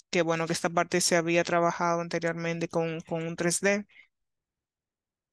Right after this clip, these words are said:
Acá podemos ver cómo se estaría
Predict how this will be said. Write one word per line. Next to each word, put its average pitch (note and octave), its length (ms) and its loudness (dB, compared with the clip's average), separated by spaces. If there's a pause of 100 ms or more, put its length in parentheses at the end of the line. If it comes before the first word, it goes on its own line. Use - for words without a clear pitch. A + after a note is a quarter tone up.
(2250)
Acá E3+ 340 2
podemos F3 540 2
ver E3+ 580 2
cómo F3 380 0
se - 100 -2
estaría E3+ 800 0